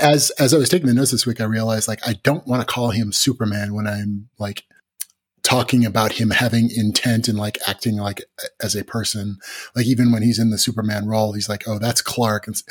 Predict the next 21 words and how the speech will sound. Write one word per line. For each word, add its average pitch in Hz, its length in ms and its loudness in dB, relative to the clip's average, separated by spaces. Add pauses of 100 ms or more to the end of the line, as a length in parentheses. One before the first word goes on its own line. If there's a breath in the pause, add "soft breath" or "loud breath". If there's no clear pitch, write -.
(260 loud breath)
like, 117 120 0
Superman's 143 420 4
a 117 40 -6
concept 117 540 0
and 104 140 -4
Clark 113 260 -4
is 110 120 -6
the 107 80 -8
person. 104 480 -6
So 110 120 -8
if 101 100 -12
I'm 107 100 -6
talking 120 320 -4
about 107 120 -6
what 104 100 -8
he 104 60 -8
does, 101 260 -10
it's 101 160 -10
like, 101 240 -16
"Oh, 104 100 -6
this," 101 160 -8